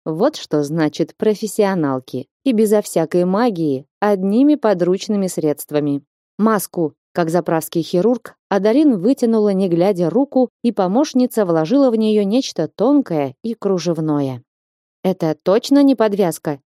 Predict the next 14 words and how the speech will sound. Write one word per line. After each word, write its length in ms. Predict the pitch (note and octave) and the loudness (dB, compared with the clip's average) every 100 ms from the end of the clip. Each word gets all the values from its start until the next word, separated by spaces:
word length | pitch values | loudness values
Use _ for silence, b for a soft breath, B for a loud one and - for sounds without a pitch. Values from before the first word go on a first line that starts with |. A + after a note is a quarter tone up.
| _ | _
подозрительно 760 | E3 E3+ E3+ G#3 A3 F3+ E3+ | -2 0 0 0 0 0 -2
уточнила 560 | D#3+ D#3 - F3 E3+ E3 | -2 -4 -4 -4 -2 0
я. 300 | D#3 D3 B2 _ _ - | 0 -2 -4 _ _ -6
«Обижаешь?» 1000 | D#3 D#3+ D3+ C3 D#3+ A3+ D4+ E3 - - _ | -2 0 0 0 0 2 2 0 -4 -14 _
отозвалась 680 | - D#3 D#3+ D#3+ D3+ C#3 D#3 | -10 -4 -2 0 -2 -2 -2
она, 280 | D3+ G3 B3 _ | -2 -2 -4 _
жестом 460 | G3+ B3+ E4 B3 G#3+ | -2 0 0 0 -2
приказывая 720 | E3+ E3 E3+ A3+ B3 G#3 F3+ | 0 0 0 0 2 2 2
мне 260 | D#3+ D#3 F3+ | 2 0 0
повернуться. 840 | F#3 E3 D#3 D3+ C3+ - - B2+ _ _ _ | -2 0 -2 -2 -4 -6 -14 -14 _ _ _
Я 180 | E3+ E3 | -4 -2
послушалась, 800 | G#3 A#3+ C#4 F#3 D3+ C#3 - - _ - | -2 0 0 0 -2 -4 -6 -16 _ 0
прикрыла 500 | G3 G#3+ F3 D3+ C3+ | 0 0 0 0 0
глаза, 480 | C3+ C3 E3+ A#3+ | -2 -2 0 -2